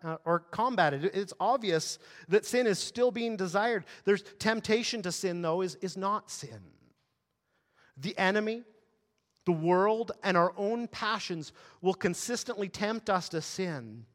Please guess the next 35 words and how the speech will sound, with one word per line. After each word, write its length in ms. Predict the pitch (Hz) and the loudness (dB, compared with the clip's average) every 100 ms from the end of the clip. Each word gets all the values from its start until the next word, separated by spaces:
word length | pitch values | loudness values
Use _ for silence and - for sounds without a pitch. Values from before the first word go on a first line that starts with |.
| _ _ _ _ _ _ _ _ - | _ _ _ _ _ _ _ _ 0
But 140 | 233 180 | 2 2
because 260 | - 202 | 0 -2
we 120 | 214 196 | -2 -4
have 260 | 180 143 | -4 -2
died 340 | 208 214 240 185 | 0 0 0 -4
to 80 | 175 | -8
sin, 520 | - 131 113 117 127 _ - - _ _ | -6 -8 -8 -12 -16 _ -20 -20 _ _
you 300 | 139 156 247 | -10 -4 -2
and 140 | 254 247 | -2 -2
I 380 | 185 175 165 165 - - | 0 2 4 2 -4 -6
now 320 | 160 202 220 | -2 0 -2
have 380 | - 202 190 165 | -2 -4 -4 -6
the 100 | 147 | -8
power 600 | - - 220 220 202 160 | -10 -10 -4 0 2 2
to 140 | - 151 | 0 -6
choose 480 | - - 240 175 170 | -6 -4 -4 -4 -2
not 180 | 185 | -4
to 80 | - | -4
let 160 | 196 - | -6 -6
sin 280 | 196 190 170 | -6 -4 -4
rule 400 | 175 175 160 - | -4 -4 -6 -10
our 160 | 156 151 | -10 -8
lives. 440 | 147 120 98 - _ _ - - _ _ - - | -8 -10 -16 -20 _ _ -20 -20 _ _ -20 -6
It 160 | 175 190 | -2 0
no 160 | 185 214 | 4 4
longer 460 | 226 233 226 214 | 6 6 4 0
has 240 | - 208 160 | 0 -2 -2
the 120 | 180 | -8
power 340 | - 208 202 | -4 -2 0
to 120 | 175 165 | -2 -4
make 460 | 156 196 240 233 | -4 -2 -4 -2
us 240 | 165 135 - | -4 -4 -8
obey 260 | 151 147 131 | -6 -4 -6
its 140 | - | -8
passions. 840 | - 120 107 - 98 98 90 - | -12 -12 -12 -16 -18 -20 -20 -20